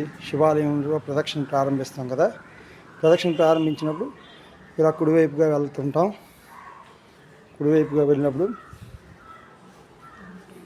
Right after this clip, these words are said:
ఇలా రేపు కార్తీక మాసంలోని అందరూ కూడా లైన్లు అన్నీ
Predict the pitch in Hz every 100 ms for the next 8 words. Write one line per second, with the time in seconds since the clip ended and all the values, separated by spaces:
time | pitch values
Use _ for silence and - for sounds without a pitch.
0 | - - - - - - - 1077 - -
1 | - - - - - - 143 147 143 160
2 | - - - - - 165 160 156 147 151
3 | 147 156 156 151 156 151 160 156 139 139
4 | 147 156 185 - - - - - - -
5 | - - - - - - - - - -
6 | - - - - 147 151 151 156 151